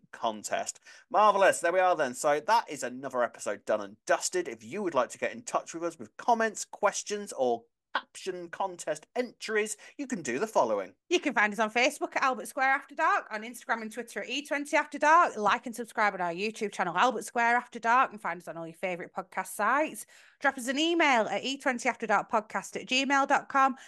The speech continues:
Speaker 2: And if you'd like to buy us a coffee, you can do so by going on buy me a coffee dot com forward slash E twenty after dark.
Speaker 1: Marvellous. Thank you very much indeed.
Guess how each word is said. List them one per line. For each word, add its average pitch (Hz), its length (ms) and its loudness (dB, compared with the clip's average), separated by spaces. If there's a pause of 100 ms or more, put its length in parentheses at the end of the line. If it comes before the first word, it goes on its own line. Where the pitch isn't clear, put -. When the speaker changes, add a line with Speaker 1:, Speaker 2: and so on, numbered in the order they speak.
(160)
Speaker 2:
And 233 100 -6
if - 60 -10
you'd 370 160 4
like 339 100 4
to - 80 -18
buy 175 140 2
us 165 80 -8
a - 40 -20
coffee, 214 280 -4
you 208 80 -4
can 233 180 -10
do 294 160 -2
so 165 320 -2
by 185 140 4
going 233 320 2
on 170 160 -6
buy 339 180 6
me 180 120 -8
a 170 40 -14
coffee - 300 -6
dot 151 160 -6
com 156 260 -6
forward 240 320 0
slash - 400 -4 (160)
E 294 260 -2
twenty 247 460 -2
after - 280 -6 (140)
dark. 233 460 6 (360)
Speaker 1:
Marvellous. 139 680 4
Thank 147 220 -4
you 123 60 -12
very 143 280 2
much 131 280 -6
indeed. 139 580 -4